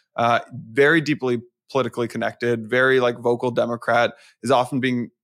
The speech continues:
heard as saying, like, "As, as I, as I told Washington," that's kind of his line, like, "As I told Washington." Um, uh, let's see what else happened in, there's some other big stuff in,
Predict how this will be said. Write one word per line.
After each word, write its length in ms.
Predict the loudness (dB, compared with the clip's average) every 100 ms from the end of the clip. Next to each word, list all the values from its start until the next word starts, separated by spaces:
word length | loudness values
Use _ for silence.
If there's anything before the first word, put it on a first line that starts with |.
| _ _
heard 260 | 0 2 2
as 160 | 0
saying, 180 | -2 -4
like, 220 | -6 -8 -6
"As, 120 | -4
as 260 | -2 -2 0
I, 160 | -2 -2
as 120 | -2
I 80 | -2
told 280 | 0 0 2
Washington," 580 | 2 2 -2 -10 -8 -8
that's 200 | -10 -8
kind 140 | -6
of 60 | -4
his 140 | -4
line, 220 | -4 -4
like, 140 | -6 -8
"As 100 | -4
I 80 | -2
told 220 | 0 2
Washington." 680 | 2 0 -4 -12 -8 -8 -10 -18 -20 _ -2
Um, 560 | 0 2 0 -4 -8 _ _ _ _ _ -20 _ _ _ -2
uh, 400 | 0 2 2 0 -6 -10
let's 160 | -6
see 100 | -2
what 140 | 2 2
else 160 | 2
happened 380 | 0 -2 -2 -8
in, 480 | -4 0 0 0 0
there's 720 | -2 -4 _ _ _ _ -8
some 100 | -2
other 140 | 0 0
big 200 | -2 -4
stuff 440 | -2 -2 -2 -14 _ _ _ _ _ _ _ _
in, 500 | 0 2 2 0 0